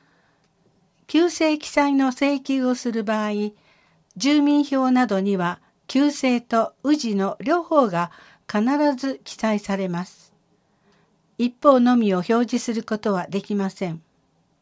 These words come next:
なお、一、手続きには当該旧姓から現在の氏に至るまでのすべての戸籍謄本などが必要です。二、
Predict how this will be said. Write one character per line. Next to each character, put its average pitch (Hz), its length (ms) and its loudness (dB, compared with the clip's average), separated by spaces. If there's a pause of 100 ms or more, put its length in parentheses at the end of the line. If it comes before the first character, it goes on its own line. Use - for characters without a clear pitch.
(920)
な 220 280 0
お、 190 120 -6 (540)
一、 214 440 -6 (920)
手 254 140 0
続 285 340 -2
き 220 160 -4
に 226 120 0
は 208 220 -2 (220)
当 330 280 4
該 302 320 2
旧 294 220 0
姓 269 300 -2
か 247 140 -4
ら 175 220 -4 (240)
現 269 260 4
在 202 240 0
の 185 220 -2
氏 262 300 -2
に 170 220 -6
至 254 260 -2
る 262 100 0
ま 247 140 2
で 196 140 -2
の 180 200 -4 (280)
す 349 200 0
べ 285 140 2
て 190 180 -4
の 165 160 -4
戸 214 140 -4
籍 302 280 -4
謄 285 240 2
本 226 220 -4
な 233 160 -2
ど 196 140 -4
が 165 240 -6
必 - 300 -10
要 190 200 -2
で 180 200 -10
す。 - 260 -20 (1600)
二、 208 300 0